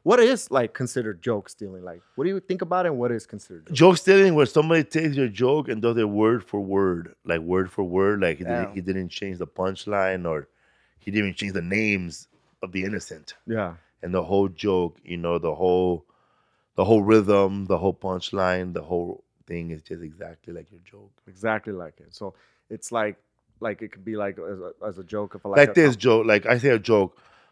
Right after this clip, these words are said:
Speaker 2: I got into a car accident with another c-, person who didn't have insurance either.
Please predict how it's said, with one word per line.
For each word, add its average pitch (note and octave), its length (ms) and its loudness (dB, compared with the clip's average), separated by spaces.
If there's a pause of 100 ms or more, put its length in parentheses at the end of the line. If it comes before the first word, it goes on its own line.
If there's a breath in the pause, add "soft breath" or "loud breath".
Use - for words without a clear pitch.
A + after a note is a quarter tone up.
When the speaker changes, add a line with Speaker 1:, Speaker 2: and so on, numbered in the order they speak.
Speaker 2:
I G2 60 -2
got A#2 140 6
into A2+ 160 4
a G2+ 80 6
car A2+ 320 4
accident A2+ 560 0 (240)
with G2+ 160 -4
another G#2 360 0
c-, A2 120 -10 (160)
person A2+ 560 0
who F#2 100 -10
didn't F#2+ 280 -2
have F#2+ 120 2
insurance F#2 580 -4 (140)
either. F#2 540 -8